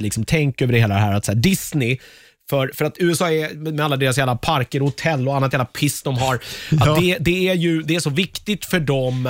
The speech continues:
Speaker 1: att amerikanska föräldrar vet om att står det, liksom, Disney på någonting,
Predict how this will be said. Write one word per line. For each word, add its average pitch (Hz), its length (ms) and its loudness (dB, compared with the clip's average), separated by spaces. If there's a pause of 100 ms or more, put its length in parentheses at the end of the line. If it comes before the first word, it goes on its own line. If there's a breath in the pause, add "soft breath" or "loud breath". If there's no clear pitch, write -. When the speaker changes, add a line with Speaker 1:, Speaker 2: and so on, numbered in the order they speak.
Speaker 1:
att 127 180 -4
amerikanska 160 640 -2
föräldrar 113 480 0
vet 113 260 0
om 110 300 2
att 113 160 0
står 165 340 0
det, 147 80 -2
liksom, 113 260 -6
Disney 165 460 0
på 110 200 -2
någonting, 98 520 -2